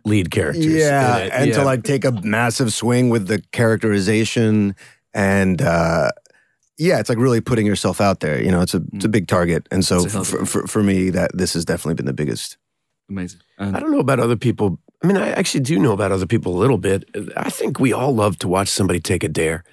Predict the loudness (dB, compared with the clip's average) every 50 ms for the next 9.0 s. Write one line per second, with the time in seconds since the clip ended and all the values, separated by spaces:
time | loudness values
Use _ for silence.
0 | _ _ _ _ _ _ -20 -10 _ -2 -2 0 0 0 0 0 0 0 0 0
1 | 0 2 2 2 0 0 -2 -2 0 2 2 2 0 -2 0 0 0 0 0 0
2 | -2 0 2 2 2 2 0 -2 -2 -2 -2 0 0 0 0 0 -2 -2 2 2
3 | 4 4 4 4 2 2 0 -2 -2 -2 -2 -2 -2 -6 _ -18 -20 -20 -20 -20
4 | -20 -20 -20 -20 -20 -12 _ -2 0 2 2 2 2 2 2 2 2 0 -2 -6
5 | _ _ -20 -20 _ _ _ _ -4 0 0 0 0 0 0 0 0 0 0 0
6 | 0 0 -2 -6 -8 _ -2 -2 0 0 0 0 2 0 0 0 0 0 0 0
7 | 0 0 2 2 2 2 2 2 2 2 2 0 0 -2 -4 -2 -2 0 0 2
8 | 2 0 0 -2 -2 -2 -2 0 0 2 2 2 2 2 2 2 2 2 2